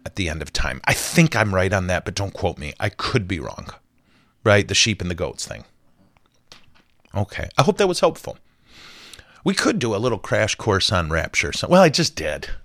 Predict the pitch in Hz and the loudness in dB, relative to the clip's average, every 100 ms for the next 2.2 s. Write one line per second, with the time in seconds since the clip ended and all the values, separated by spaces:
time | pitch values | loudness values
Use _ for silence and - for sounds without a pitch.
0 | - - - 85 71 - _ _ _ _ | -12 -4 -4 -4 -10 -12 _ _ _ _
1 | _ _ _ _ - 135 113 95 - - | _ _ _ _ -4 0 0 -2 -10 0
2 | 131 87 | 2 2